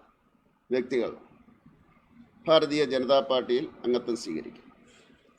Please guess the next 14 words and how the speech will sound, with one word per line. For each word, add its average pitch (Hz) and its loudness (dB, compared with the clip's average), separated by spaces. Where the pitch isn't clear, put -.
അതിൻ്റെ 156 2
തുടക്കമെന്ന 165 4
നിലയിൽ 139 0
ഇന്ന് 151 2
ഇ 165 10
ശ്രീധരൻ, 127 0
മെട്രോമാൻ 135 0
ഇ - 2
ശ്രീധരൻ 131 -2
ഭാരതീയ 147 0
ജനതാ 135 2
പാർട്ടിയിൽ 117 0
ചേർന്നിരിക്കുകയാണ്. 113 -2
ഈ 185 12